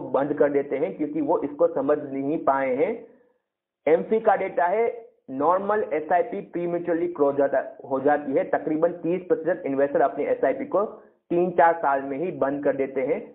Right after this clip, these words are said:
और वहां पे वो power of compounding का impact ही नहीं देख पाते हैं। तो अगर आप एसआईपी कर रहे हैं तो उसको आप लंबी अवधि के लिए जरूर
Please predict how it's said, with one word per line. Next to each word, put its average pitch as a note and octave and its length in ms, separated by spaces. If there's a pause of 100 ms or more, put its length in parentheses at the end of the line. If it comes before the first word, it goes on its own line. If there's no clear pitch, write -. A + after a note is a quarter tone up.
(160)
और B2+ 80
वहां C#3 260
पे E3+ 140
वो C3+ 160 (300)
power C3+ 200
of C#3+ 140
compounding B2 500
का E3+ 100
impact A#3 420
ही C#3 80
नहीं B2 240
देख A2+ 220
पाते A#2 260
हैं। D3 180
तो - 60
अगर C3 240
आप C#3 140
एसआईपी B2+ 380
कर C#3 160
रहे B2+ 120
हैं D#3+ 100
तो - 80
उसको D3 220
आप D3 180
लंबी A#2+ 320
अवधि B2 280
के B2+ 140
लिए C#3+ 240
जरूर C3 380